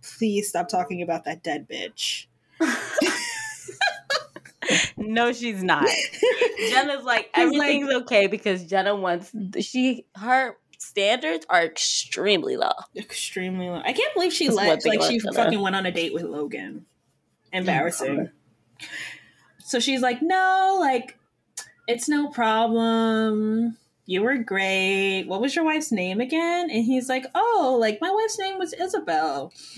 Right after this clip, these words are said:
Speaker 1: Actually, she didn't live too far from here. She lived, like, one town over." And the whole time, Jenna's fucking connecting the dots. Isabel, not so far away, a girl named Isabel arrived pregnant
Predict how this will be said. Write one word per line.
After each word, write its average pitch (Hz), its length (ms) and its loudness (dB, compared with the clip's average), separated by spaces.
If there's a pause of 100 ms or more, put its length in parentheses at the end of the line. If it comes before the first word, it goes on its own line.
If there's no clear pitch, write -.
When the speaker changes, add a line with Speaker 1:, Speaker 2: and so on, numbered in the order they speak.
(420)
Speaker 1:
Actually, 359 420 0
she 311 400 0
didn't 381 280 -2
live 381 180 0
too 339 160 2
far 277 280 0
from 262 160 -4
here. 196 160 0
She 185 140 -4
lived, 214 260 0
like, 233 220 -2
one 180 240 -6
town 185 320 -4
over." 160 540 -6
And 160 260 -6
the 160 80 -10
whole 185 260 -2
time, 214 300 0
Jenna's 175 380 -8
fucking 214 280 -4
connecting 208 460 -8
the 247 100 -2
dots. 247 760 0 (460)
Isabel, 208 920 2 (380)
not 175 260 -2
so 254 160 0
far 277 320 2
away, 247 800 2 (240)
a 175 80 -4
girl 170 320 0
named 254 280 2
Isabel 202 960 2 (320)
arrived 285 640 0
pregnant 226 720 2